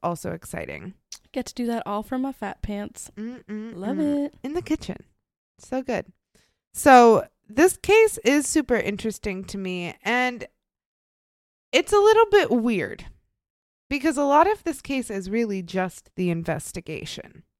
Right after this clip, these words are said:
Speaker 1: But we'll get there. So, of course, I'm gonna do the thing that we do, which is where I put my resources up top. So, I actually got a lot of good information from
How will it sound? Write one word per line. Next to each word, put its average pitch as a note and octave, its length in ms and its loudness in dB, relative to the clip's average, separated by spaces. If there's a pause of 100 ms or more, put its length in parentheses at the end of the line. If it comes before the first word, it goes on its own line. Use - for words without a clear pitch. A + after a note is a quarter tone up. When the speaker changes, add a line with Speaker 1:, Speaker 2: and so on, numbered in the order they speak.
(1400)
Speaker 1:
But C4+ 140 0
we'll D4 100 -2
get E4 220 -4
there. - 100 -12 (1160)
So, A#3+ 420 0
of C4 200 0
course, C4+ 280 2
I'm C#4 100 -8
gonna B3 180 -4
do A#3+ 120 -8
the A#3 100 -6
thing A#3 280 -4
that G#3 120 -2
we G3+ 100 -6
do, A#3+ 360 -2
which G3+ 240 -4
is F3+ 160 -8
where F3+ 240 2
I D#3+ 80 2
put F3 220 -6
my D#3+ 100 -4
resources B3 640 -2
up F3 160 -6 (220)
top. G4+ 420 0 (140)
So, F#3+ 560 -2 (340)
I - 60 6
actually C4+ 380 2
got A#3 360 4
a F#3+ 200 0
lot G3+ 260 2
of F#3+ 140 -10
good A#3+ 140 -2
information A#3+ 680 -6
from F#3 540 -2